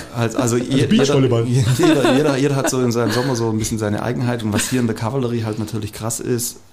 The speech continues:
Speaker 1: ist, äh, dass das konzentrierte Arbeiten ganz schön,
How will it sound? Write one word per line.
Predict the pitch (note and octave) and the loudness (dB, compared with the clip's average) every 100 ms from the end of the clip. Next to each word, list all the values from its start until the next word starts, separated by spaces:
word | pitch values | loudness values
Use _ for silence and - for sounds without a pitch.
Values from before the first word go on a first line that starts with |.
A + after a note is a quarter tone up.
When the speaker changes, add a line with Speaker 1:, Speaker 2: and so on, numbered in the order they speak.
| _ | _
Speaker 1:
ist, | B2 A2 G#2 - | -4 -2 -2 -4
äh, | - G2+ G2 F#2+ - - - - _ - | -4 -4 -4 -8 -20 -20 -20 -20 _ -6
dass | G2 F#2+ - | -4 -4 -6
das | G#2+ F#2+ - | -6 -6 -6
konzentrierte | A#2+ A2+ G#2 G2+ G2 G#2+ | -4 -4 -6 -6 -8 -6
Arbeiten | G2+ G2+ F#2+ G2 G2+ | -6 -6 -6 -6 -6
ganz | G2 | -6
schön, | - G2+ G2 | -4 -4 -6